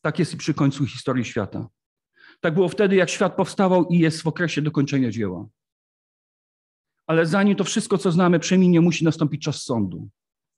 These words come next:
Tak więc jeśli sięgamy po Księgę Objawienia Świętego Jana, musimy mieć świadomość tej niewidzialnej duchowej rzeczywistości i zjawisk duchowych, które dopiero później będą miały swoje następstwa w rzeczywistości widzialnej. Więc to, co my widzimy,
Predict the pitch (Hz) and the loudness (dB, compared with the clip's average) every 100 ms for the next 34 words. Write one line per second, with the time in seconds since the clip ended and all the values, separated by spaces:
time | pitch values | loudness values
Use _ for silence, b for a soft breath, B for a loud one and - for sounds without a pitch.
0 | _ _ _ _ b 180 190 196 226 - | _ _ _ _ b -2 0 0 0 0
1 | 202 208 B B B - 196 214 208 208 | 0 -2 B B B -2 0 0 -2 -2
2 | - 208 185 180 185 196 190 180 170 175 | -2 -2 0 0 2 2 0 0 -2 0
3 | 175 165 165 165 160 185 180 165 - 175 | 2 4 4 4 2 2 4 2 0 0
4 | 170 170 156 160 160 165 156 143 175 175 | 2 4 2 2 4 4 2 2 2 4
5 | 165 160 165 165 160 160 147 147 - 160 | 2 2 0 0 0 -2 -2 -4 0 -2
6 | - - 117 120 120 _ _ b b b | -2 -4 -2 -2 -6 _ _ b b b
7 | - 156 165 202 196 151 147 160 135 135 | -2 0 4 4 4 2 0 2 2 0
8 | - 160 156 165 160 226 185 190 180 180 | 0 -2 0 0 2 4 4 4 4 4
9 | 175 165 165 165 156 156 180 - 170 165 | 4 2 2 2 2 0 -2 0 0 0
10 | B B 151 156 156 156 - 160 - 156 | B B -2 0 0 -2 0 -2 0 -2
11 | 143 156 139 107 92 101 - _ _ _ | 2 2 4 2 0 -4 -8 _ _ _
12 | _ _ _ _ _ _ - 156 156 214 | _ _ _ _ _ _ -2 0 0 2
13 | 208 208 196 165 214 160 135 - | 2 2 2 2 4 4 2 -2